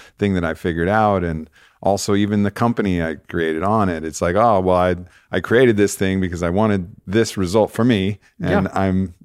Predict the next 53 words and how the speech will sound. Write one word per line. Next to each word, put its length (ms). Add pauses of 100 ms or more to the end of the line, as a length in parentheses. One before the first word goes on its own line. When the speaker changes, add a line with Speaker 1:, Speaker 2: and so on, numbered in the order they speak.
(200)
Speaker 1:
if 160
you 40
guys 240
like 200
this 180
too, 240
if 100
you're 120
like 240
me," 260
which 260
most, 300 (380)
many 220
people 280
are, 460
we're 180
all, 160
Speaker 2:
Mm-hmm. 180 (120)
Speaker 1:
we're 100
all 160
a 120
lot 100
more 180
connected 460
than 100
we 100
are 120
different, 460 (720)
then 180
that 140
actually 340
creates 640
the, 380
the 120
thing 280
that 140
you're 100
looking 260
for. 200
But 140
I 60
think 160
a 40
lot 200
of 80
people 200
get 200
that 180
wrong 340
where 120
they're 120
trying 360
to 160